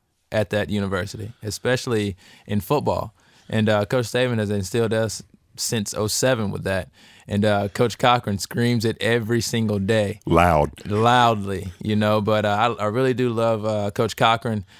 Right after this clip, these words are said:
Speaker 1: He's a great guy. He's a great mentor. He'll sit down and talk to you about anything.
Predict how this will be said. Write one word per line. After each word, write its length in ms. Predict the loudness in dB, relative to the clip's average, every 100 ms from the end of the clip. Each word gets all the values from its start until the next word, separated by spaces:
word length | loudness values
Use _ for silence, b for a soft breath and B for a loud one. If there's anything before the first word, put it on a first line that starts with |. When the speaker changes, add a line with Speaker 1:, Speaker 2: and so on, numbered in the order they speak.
| b b
Speaker 1:
He's 180 | -2 0
a 60 | 0
great 300 | 0 0 0
guy. 260 | 0 0
He's 140 | -2 -4
a 40 |
great 300 | -2 0 0
mentor. 500 | -2 -2 -2 0 0
He'll 140 | 0 -2
sit 200 | -2 -4
down 220 | -2 -2
and 80 | -2
talk 220 | -2 -2
to 100 | -4
you 40 |
about 280 | -2 0 -2
anything. 540 | -2 0 0 -4 -8